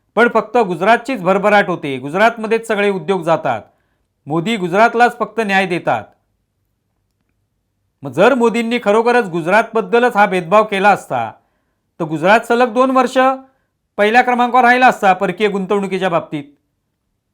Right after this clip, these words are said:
तो काय राहिलेला नाहीये? म्हणजे जवळपासही नाहीये.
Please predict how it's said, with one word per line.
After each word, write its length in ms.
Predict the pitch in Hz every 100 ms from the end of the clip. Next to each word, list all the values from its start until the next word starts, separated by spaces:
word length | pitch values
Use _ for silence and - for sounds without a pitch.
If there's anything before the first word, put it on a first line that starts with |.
| -
तो 80 | 208
काय 180 | 240
राहिलेला 360 | 233 220 220 214
नाहीये? 320 | 202 185 185 185 _ _ _ _ _ _ _ _ _ _ _ _ _ 139
म्हणजे 260 | 180 240 247 _ 131
जवळपासही 680 | 165 202 269 277 269 285 269
नाहीये. 520 | 220 165 113 87